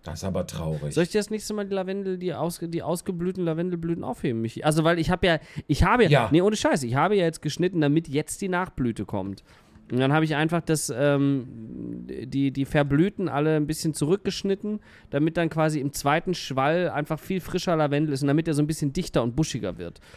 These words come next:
Speaker 2: Weil sonst, wenn man den nicht nachschneidet, wächst der halt sehr in die Höhe und dann hast du irgendwann unten sehr viel Gehölz, wo ja kein, kein Blatt dran ist.
Speaker 1: Ja.
Speaker 2: Und wenn man den immer regelmäßig nachschneidet, hast du das nicht.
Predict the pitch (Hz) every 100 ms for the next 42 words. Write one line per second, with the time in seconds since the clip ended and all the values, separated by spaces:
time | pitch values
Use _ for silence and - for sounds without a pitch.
0 | - 117 131 151 160 151 151 202 - 143
1 | 123 - 139 127 143 131 143 - 143 131
2 | 120 139 135 127 120 175 160 165 - -
3 | - - 131 151 - 147 170 170 147 143
4 | 170 202 - 147 156 127 131 151 151 165
5 | 151 151 135 127 127 143 110 87 - -
6 | 113 120 113 131 127 123 127 127 123 117
7 | 120 127 - 92 82 82 - - 131 92
8 | 92 117 113 131 135 135 131 143 139 165
9 | 156 147 135 143 - 180 175 175 165 151
10 | 101 - - - -